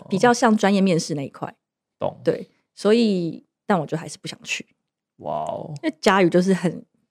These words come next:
Speaker 1: 很任性跟脾气很拗，所以我就没有办法接受这种。我后来知道有一种面试是叫做这种，他是比较负面，他会去贬，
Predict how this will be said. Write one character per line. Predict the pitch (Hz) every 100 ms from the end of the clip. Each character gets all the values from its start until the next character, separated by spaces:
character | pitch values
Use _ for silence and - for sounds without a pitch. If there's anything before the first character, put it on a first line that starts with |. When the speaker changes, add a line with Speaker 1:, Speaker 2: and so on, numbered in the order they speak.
| _
Speaker 1:
很 | 185 165
任 | 190 175
性 | 190 175
跟 | 170
脾 | 180 165
气 | 160 170
很 | 151
拗， | 160 156 - _ _ _ _ - _
所 | -
以 | 214
我 | 180 170
就 | 202
没 | 180
有 | 190
办 | 175
法 | 180 151
接 | - 170
受 | - 160
这 | 156
种。 | 151 -
我 | 180
后 | 262 381
来 | 226
知 | 214 240
道 | 254
有 | 196 160
一 | 208
种 | 190
面 | 170 202 185
试 | 202
是 | 185 214 185
叫 | 175 175
做 | 170 180 160
这 | 165
种， | 190 160 151 _ _ _ _
他 | - 233
是 | 254
比 | 220
较 | 175 202
负 | 202 220
面， | 208 190
他 | 214
会 |
去 | 233 254 214 - 226 _
贬， | 196 170